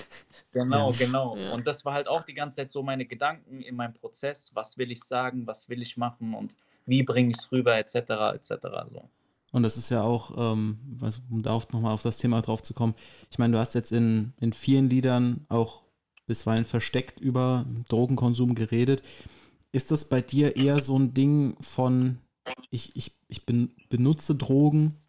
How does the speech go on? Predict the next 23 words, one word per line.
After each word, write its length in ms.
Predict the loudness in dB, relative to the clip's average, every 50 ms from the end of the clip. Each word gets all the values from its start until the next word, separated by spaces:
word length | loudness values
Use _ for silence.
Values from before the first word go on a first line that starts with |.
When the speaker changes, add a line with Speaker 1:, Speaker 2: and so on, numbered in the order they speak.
| _ _
Speaker 2:
um 240 | -2 0 2 4 4
mich 240 | 4 2 0 0 -2
irgendwie, 560 | 0 2 2 2 0 2 2 4 4 4 2 2
also, 200 | 2 0 0 0 -4
oder 240 | -4 -4 -2 -2 -2
ich, 140 | -4 -6 -8 -10
ich 160 | -10 -10 -12 _ -20 -20 _ _ _ -16
nehme 640 | -12 -12 -10 -8 -4 -4 -2 0 2 4 6 6 4
Drogen, 420 | 4 2 2 2 2 4 2 2 2
um 140 | 2 4
mich 160 | 4 2 2 2
in 80 | 4 4
meinem 280 | 6 6 4 4 2
künstlerischen 560 | 2 2 0 2 0 -2 -2 -2 -2 -2 -4
Schaffensprozess 800 | -4 -6 -6 -4 -2 -4 -4 -2 -4 -4 -2 0 -2 -2 -2 -2
zu 120 | -2 0
erweitern? 360 | 0 2 2 0 0 2 0 0
Und 60 | 0
ist 140 | 0 0 -2
das 120 | 0 2
mehr 120 | 2 2 2
so 120 | 2 0
ein, 180 | 2 2 2